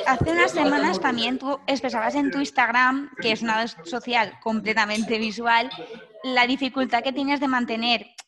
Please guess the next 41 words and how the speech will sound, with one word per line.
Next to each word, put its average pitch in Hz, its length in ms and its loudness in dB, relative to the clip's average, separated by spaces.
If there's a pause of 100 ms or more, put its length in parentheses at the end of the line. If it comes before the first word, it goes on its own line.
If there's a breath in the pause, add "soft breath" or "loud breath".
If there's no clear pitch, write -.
(120)
o 240 40 -12
sea, 233 140 4
de, 226 160 0
de 226 80 0
mantener 226 380 0
y 269 60 0
exponer 269 300 0
tu 254 100 -8
trabajo 269 340 2
en 208 100 -6
redes 226 220 -2
sociales, 277 520 0 (340)
porque 240 200 0
al 226 80 0
final, 240 500 0
si 233 160 -6
quieres 220 340 -2
tener 254 280 0
una 247 140 0
red 247 100 0
social 262 440 0
que 226 100 -4
realmente 226 500 0
transmita 214 760 0 (200)
lo 220 200 -4 (100)
que, 196 420 -6 (100)
tu 214 80 -6
trabajo 208 480 0
y 208 60 -4
transmita 196 420 -4
todo 226 160 -2
el 220 60 -2
esfuerzo, 247 600 -2 (580 soft breath)
requiere 220 600 -4
una 233 220 0
inversión 240 420 -2
de 220 120 -2
tiempo 220 640 -2
y 208 220 -4
de 196 280 -2
constancia 226 880 0